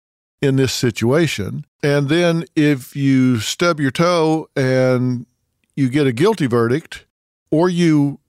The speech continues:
get bad advice from a public defender and take a plea deal, then you hit these mandatory sentences. I don't know how many there are now, but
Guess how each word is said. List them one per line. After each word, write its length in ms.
get 240
bad 240
advice 500
from 800
a 60
public 360
defender 680
and 200
take 200
a 60
plea 240
deal, 440
then 240
you 100
hit 200
these 200
mandatory 720
sentences. 800
I 80
don't 140
know 140
how 180
many 220
there 180
are 160
now, 340
but 300